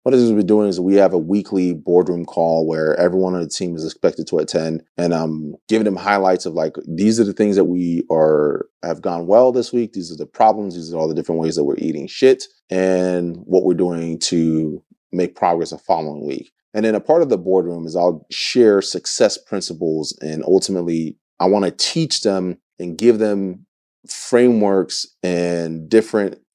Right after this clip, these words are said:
really an operating, like, an internal operating system that allow, that can allow them to be as successful as possible. And our last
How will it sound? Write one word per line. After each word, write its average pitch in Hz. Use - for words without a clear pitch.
really 110
an 95
operating, 101
like, 90
an 92
internal 110
operating 90
system 82
that 85
allow, 87
that 90
can 95
allow 87
them 85
to -
be 85
as 85
successful -
as 82
possible. -
And 95
our 107
last 117